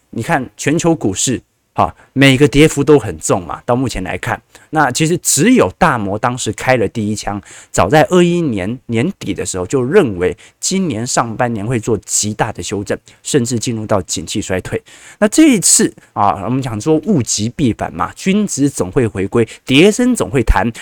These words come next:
弹久总会跌。那这次摩根大通哦，针对美国股市正在发出看涨信号的原因又是为何呢？我们来观察，做一些借鉴哦。先简单说一下，J P Morgan哦，这一次认为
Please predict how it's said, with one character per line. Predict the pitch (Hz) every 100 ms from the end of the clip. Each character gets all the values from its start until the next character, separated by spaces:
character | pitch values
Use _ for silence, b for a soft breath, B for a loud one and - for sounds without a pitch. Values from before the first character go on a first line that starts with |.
| B
弹 | - 117 190
久 | 214 110
总 | 107 101
会 | 127
跌。 | - 82 113 B B B
那 | 196
这 | 240
次 | 226 208
摩 | 147
根 | 156 196 196
大 | 151
通 | 123 120 120
哦， | 95 -
针 | 185 208 202
对 | 190
美 | 120 92
国 | 131
股 | 165 - -
市 | 135 110
正 | 151
在 | 135
发 | 117 135 131
出 | - 127
看 | - 160 110
涨 | 82 80
信 | - 165 127
号 | 123
的 | 110
原 | 101 104
因 | 156 - -
又 | 202
是 | 147
为 | 117 107
何 | 98 90
呢？ | 95 - b
我 | 107
们 | 101
来 | 101
观 | 113 110
察， | - 76 _
做 | 127
一 | 110
些 | 107
借 | - 92
鉴 | - 80
哦。 | 64 - B B B
先 | - 269 254
简 | - 87 95
单 | 143 147
说 | 151 120
一 |
下 | 104 107 98
，J | 233
P | 262
Morgan | 254 262 - 95
哦， | 92
这 | 226
一 | 196
次 | 185
认 | 180 170
为 | 113 113